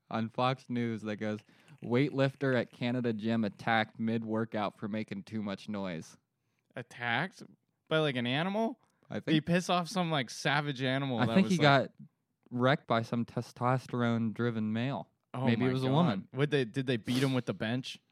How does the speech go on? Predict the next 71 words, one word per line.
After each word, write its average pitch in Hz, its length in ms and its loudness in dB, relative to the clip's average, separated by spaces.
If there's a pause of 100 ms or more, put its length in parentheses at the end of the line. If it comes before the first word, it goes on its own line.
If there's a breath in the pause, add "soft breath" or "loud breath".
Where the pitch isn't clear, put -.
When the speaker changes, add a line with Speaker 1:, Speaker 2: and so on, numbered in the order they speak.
(320)
Speaker 2:
They 120 100 -4
picked 131 280 -10
the 135 60 -6
bench 117 280 -2
up 127 140 -6
and 101 200 -6
beat 107 160 -6
him 113 140 -2
with 113 160 -4
it? 120 60 0
Speaker 1:
I'm 120 120 0
gonna 107 200 -2
tell 113 220 -2
ya, 101 180 -6 (420)
baby. 123 440 0 (540)
A 123 60 -4
young 139 340 -2
man 135 240 2
lifting 123 280 -2
weights 110 280 -4
at 110 60 -4
a 107 60 -8
gym 104 240 -6
in 107 80 -4
Canada 113 380 -4
was 98 140 -4
attacked 101 360 -4
by 104 140 0
a 101 80 0
bystander, 101 840 -2 (100)
so 104 260 -8 (580)
maybe 120 200 -8
he 147 40 -4
wasn't 160 240 -4
even 165 100 -8
working 170 280 -8
out. 180 180 -8 (400)
Speaker 2:
That's 208 140 -4
a, 196 220 0
it 220 80 6
was 226 220 4
Speaker 1:
Maybe. 208 120 6
Speaker 2:
a 185 80 4
savage 180 560 2
animal 185 400 4
that 139 100 6
Speaker 1:
Maybe 139 100 8
Speaker 2:
was 147 100 10
Speaker 1:
he's - 60 -4
Speaker 2:
just 156 140 6
Speaker 1:
just - 40 -6
Speaker 2:
walking 151 380 4
by 151 220 2
and 127 120 2
Speaker 1:
hanging 160 160 2
Speaker 2:
heard 151 140 4
Speaker 1:
out. 156 80 2
Speaker 2:
his 135 280 0
mating 113 460 -2
call. 90 440 -8
Speaker 1:
Who 151 120 6
got 156 260 4
angry 143 360 2
about 117 280 2
how 131 100 0
much 123 220 -2
noise 135 280 0
he 117 120 0
was - 240 -4
<laughs> - 0 -
making. 113 520 -2